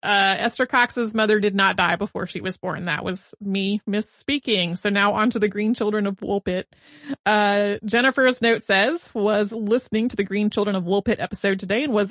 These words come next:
intrigued. I hadn't heard the story before, defi-, despite having lived in Suffolk for three years back in the nineties.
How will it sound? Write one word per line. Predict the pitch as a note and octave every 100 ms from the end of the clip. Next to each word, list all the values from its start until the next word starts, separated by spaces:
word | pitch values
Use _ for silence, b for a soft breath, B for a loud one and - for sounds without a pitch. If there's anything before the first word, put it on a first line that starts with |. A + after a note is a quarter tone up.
| -
intrigued. | G3+ G3+ - D4 E4+ D#4 C4+ D4+ - _
I | A3+
hadn't | A#3+ A#3 A#3
heard | A3 G#3
the |
story | - G#3
before, | G3 G3 C#4 D4 C#4
defi-, | A3+ A3+ C#4 E4+ - -
despite | B3 - - D4+ F4 -
having | - C4+ C4 B3
lived | A3+ A3 G3+
in | - A3+
Suffolk | - F3+ G3+ A3+
for | - C4
three | - G3+ G#3 B3
years | - F#3 F#3+
back | - E3 G3
in |
the | A3+
nineties. | C4 F4 G#4+ A3 - -